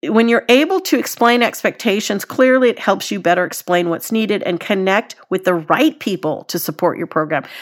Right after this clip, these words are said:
Your volunteer opportunities are not for everybody.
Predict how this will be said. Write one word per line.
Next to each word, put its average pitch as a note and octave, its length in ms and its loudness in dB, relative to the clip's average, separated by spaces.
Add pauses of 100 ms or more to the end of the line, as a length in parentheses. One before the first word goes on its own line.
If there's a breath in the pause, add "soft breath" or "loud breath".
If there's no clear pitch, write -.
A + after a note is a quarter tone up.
(200 loud breath)
Your C#4 300 6
volunteer E4 420 4
opportunities B3 580 2
are G#3 180 4
not G3+ 400 2
for A3 120 2
everybody. E3 640 -2